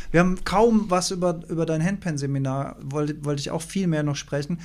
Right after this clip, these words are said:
Vielleicht machen wir einen Zweiteiler aus, aus der ganzen Geschichte hier, weil ich glaub, ähm,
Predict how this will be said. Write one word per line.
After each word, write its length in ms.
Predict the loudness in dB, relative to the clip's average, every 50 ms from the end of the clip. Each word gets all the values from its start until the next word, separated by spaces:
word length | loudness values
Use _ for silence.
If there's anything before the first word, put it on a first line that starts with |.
| -12 -6
Vielleicht 260 | -2 0 2 2 4
machen 140 | 2 2 2
wir 80 | 2 0
einen 80 | 0
Zweiteiler 640 | 0 0 0 2 2 0 0 0 0 0 0 0 -2
aus, 180 | -2 -4 -4
aus 180 | -6 -6 -6 -6
der 140 | -4 -4 -2
ganzen 280 | -2 -2 -2 -2 -2 -4
Geschichte 420 | -4 -6 -8 -10 -12 -10 -6 -6
hier, 180 | -4 -4 -6 -8 -10 -16 -20 -18 -8 -2
weil 100 | 0 0
ich 140 | 0 2 4
glaub, 280 | 4 4 4 2 0
ähm, 440 | 0 0 2 2 2 2 2 0